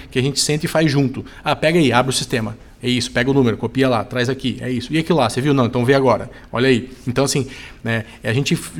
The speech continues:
a gente tá fazendo isso porque se você deixar eu uma hora minha e uma hora do Vander em casa pra fazer,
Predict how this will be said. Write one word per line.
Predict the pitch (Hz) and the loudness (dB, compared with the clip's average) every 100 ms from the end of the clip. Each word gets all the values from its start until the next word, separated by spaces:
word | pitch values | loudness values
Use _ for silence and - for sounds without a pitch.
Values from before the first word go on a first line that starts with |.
| 131 123 | -10 -8
a | 123 | -4
gente | 120 139 151 139 - - | -2 0 -2 -6 -12 0
tá | 143 | 2
fazendo | - 151 151 139 | 4 2 4 4
isso | 175 - | 2 -2
porque | 143 156 151 - | -2 0 -2 -4
se | 147 | -2
você | 139 - | 0 0
deixar | 185 202 - 127 110 - | 4 4 4 2 0 -2
eu | 156 180 | 6 8
uma | 175 165 | 10 10
hora | 156 151 | 10 8
minha | 143 127 107 | 4 4 2
e | 117 | 2
uma | 131 | 4
hora | 131 135 | 4 4
do | |
Vander | 120 127 120 | 2 2 4
em | 120 | 2
casa | 120 113 107 | 2 2 0
pra | 113 | -4
fazer, | 113 104 165 - - | -4 0 0 0 -2